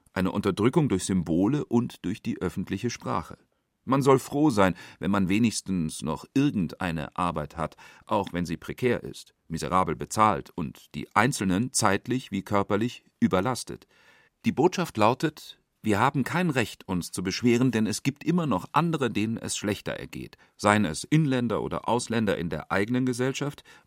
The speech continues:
oder Menschen in anderen Ländern und Erdteilen. Das Bösartige der symbolischen Gewalt liegt schließlich darin, dass sie von den betroffenen Menschen selbst verinnerlicht wird.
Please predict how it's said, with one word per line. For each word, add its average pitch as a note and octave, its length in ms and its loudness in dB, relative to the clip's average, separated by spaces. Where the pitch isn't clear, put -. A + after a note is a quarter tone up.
oder A#2 300 4
Menschen A2+ 400 0
in A2 320 -4
anderen G#2 400 0
Ländern D2+ 380 -2
und - 320 -10
Erdteilen. - 580 -10
Das G#2 160 -4
Bösartige F2 960 -4
der D#2 100 -8
symbolischen A#2+ 560 -2
Gewalt G2+ 420 2
liegt - 260 -6
schließlich A#2+ 400 -2
darin, G#2+ 400 4
dass - 140 -4
sie C3+ 100 -2
von B2+ 220 -2
den B2+ 160 0
betroffenen A#2+ 680 0
Menschen A2+ 380 0
selbst G2 460 -2
verinnerlicht - 680 -4
wird. - 280 -14